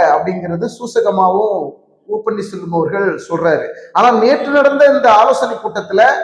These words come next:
"நாங்க வந்து பாத்தீங்கன்னா ஒரு தனி கட்சி தொடங்குவதற்கும் நாங்க தயாராகி கொண்டிருக்கிறோங்கிற ஒரு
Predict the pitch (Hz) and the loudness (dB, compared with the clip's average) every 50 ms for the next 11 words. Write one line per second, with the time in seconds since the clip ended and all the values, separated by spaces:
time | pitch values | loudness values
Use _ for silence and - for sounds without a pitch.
0 | - - - - - - - - _ _ _ - 180 185 202 226 269 294 285 269 | -8 -10 -12 -16 -18 -20 -20 -20 _ _ _ -8 -2 0 2 2 2 4 4 4
1 | 254 254 254 - 294 240 254 254 247 - 226 226 233 262 285 262 240 220 208 208 | 4 4 4 2 2 2 4 2 2 2 0 2 2 4 4 4 4 4 2 0
2 | 190 - - 233 254 294 330 294 269 - 269 262 - - 220 427 - 220 226 440 | 0 2 2 2 2 2 2 0 0 0 -2 -4 -2 0 2 2 2 4 4 2
3 | 440 - 196 - - 233 233 226 214 233 220 208 - - 185 185 202 208 208 208 | 2 2 -2 0 2 2 4 4 2 2 2 0 0 2 2 4 4 6 6 4
4 | 208 202 202 208 208 196 196 - 185 190 175 175 175 175 175 170 170 170 175 170 | 4 2 2 -2 -4 -6 -6 -6 -8 -12 -12 -10 -6 -6 -6 -4 0 0 0 0
5 | 170 170 170 165 | 0 0 2 2